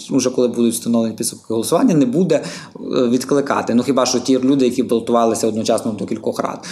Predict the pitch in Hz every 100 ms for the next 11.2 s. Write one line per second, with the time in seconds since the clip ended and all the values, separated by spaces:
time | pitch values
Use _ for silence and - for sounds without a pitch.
0 | - - 135 - 135 120 139 135 117 110
1 | 151 - 139 113 117 107 123 113 107 -
2 | - - - - - - - 107 104 104
3 | 104 117 127 120 113 107 104 101 - 110
4 | 104 120 113 107 160 214 - 120 135 120
5 | 107 120 147 - 117 113 110 95 117 107
6 | - - 120 - - 104 107 107 107 117
7 | 120 117 120 107 98 107 101 101 104 123
8 | 127 - 104 104 110 107 117 113 - 107
9 | 104 - - 107 117 107 110 113 113 104
10 | 98 - 107 - 104 202 294 254 208 -
11 | -